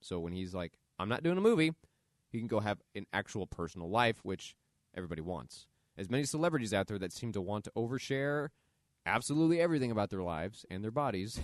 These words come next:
<laughs> uh, I think deep down there is a portion to them that thinks, "Yeah, you know what? I think I, ugh, I really would like some alone time. I feel like I'm always on show and always having to deliver to my fans." Okay, well then, stop doing it!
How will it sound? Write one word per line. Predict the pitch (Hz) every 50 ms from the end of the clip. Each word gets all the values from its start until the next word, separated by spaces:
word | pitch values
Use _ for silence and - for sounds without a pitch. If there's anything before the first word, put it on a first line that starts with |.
| -
<laughs> | - - 175
uh, | 170 - _ _ _ _ _ _ _ _ _ _ _ _ _ _ _ _ _ _ - -
I | - - 85 - 95 117 110
think | - 117 101
deep | 82 90 87 -
down | 90 85 80 78
there | 76 78 80 80
is | 82 78
a | 82
portion | _ - 90 85 - - 82
to | 78
them | 80 80 78
that | 71 -
thinks, | - - - - -
"Yeah, | - 71 76 73 73
you | 76 78
know | 82 82
what? | 82 82 85 - _ -
I | - - -
think | 85 78 73
I, | 73 76 73 73 80 _ _ _ _ _ _ _ _ _ _ _ _ 82
ugh, | 82 78 - - -
I | -
really | - 80 85 78 76
would | 71 78 69
like | 60 60 - _ -
some | - - 82
alone | 71 73 80 82 80 78
time. | 85 82 80 80 82 82 - _ _ _ _ _ -
I | - 80
feel | - 98 92
like | 87 85 -
I'm | 82 80 78 - -
always | 90 90 87 85 85 82 - - _ -
on | 90 95 92 87
show | 85 - - 98 92 85 82 78 78 76 73
and | 76 73 73 71 80 _ _ _ _ _ _ _ _ _ _ _ _ _ _ _ _
always | - 92 98 98 92
having | 98 92 87 90 87
to | - 95
deliver | - 92 87 98 107 104 98 95 92 90
to | - 87
my | 87 85 82 76
fans." | - - 92 87 90 90 87 82 80 85 - -
Okay, | 113 113 - 107 87 78 76 87
well | 110 135 160 180 190
then, | 175 202 196 196 190 190 180 - _ _ _ -
stop | - - - 262 269 220
doing | 240 320 330 330 330 311
it! | 285 - -